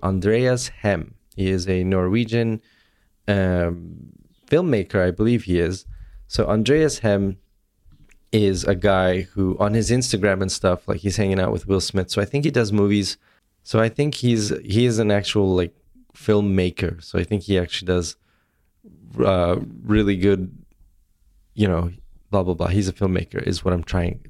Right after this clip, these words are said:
to say. But if you look at his YouTube channel, so a lot of his, the videos are, like, ten, ten minutes long, but the first five, six minutes are, like, an,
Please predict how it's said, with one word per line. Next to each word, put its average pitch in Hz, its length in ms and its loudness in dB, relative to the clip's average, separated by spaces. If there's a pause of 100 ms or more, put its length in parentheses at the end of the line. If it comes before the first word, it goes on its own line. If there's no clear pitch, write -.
to 92 100 -4
say. - 360 -6 (340)
But 101 80 2
if 101 120 -4
you 123 60 2
look 151 220 2
at 120 100 2
his 95 240 0
YouTube 110 300 -2
channel, 123 260 -2
so 104 360 0 (400)
a 104 80 0
lot 123 180 4
of 123 140 0
his, 98 420 0 (480)
the 104 320 0
videos 98 500 2
are, 98 80 2
like, 90 240 -2
ten, 98 580 0
ten 104 200 2
minutes 104 260 0
long, 104 280 0
but 98 120 -6
the 95 100 -4
first 110 400 -2
five, 98 240 -2
six - 260 -8
minutes 95 380 -2 (800)
are, 104 140 2
like, 95 260 0
an, 95 160 -2